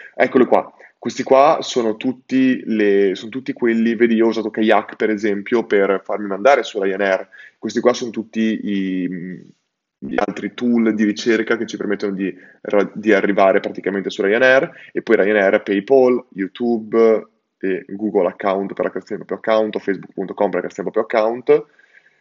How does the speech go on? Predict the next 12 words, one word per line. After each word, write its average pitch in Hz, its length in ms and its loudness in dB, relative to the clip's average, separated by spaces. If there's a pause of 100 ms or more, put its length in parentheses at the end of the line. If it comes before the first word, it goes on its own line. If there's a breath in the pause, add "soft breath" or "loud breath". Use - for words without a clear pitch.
(180 soft breath)
Eh, 110 840 4
oh, 139 260 2
vedete 110 260 0
che 107 100 -4
paid 113 520 2
fanno 104 240 -2
pochissimo 135 840 0
e 110 100 -2
fanno 101 240 -2
principalmente 101 920 -4
per, 92 560 0 (400)
ehm, 65 640 -8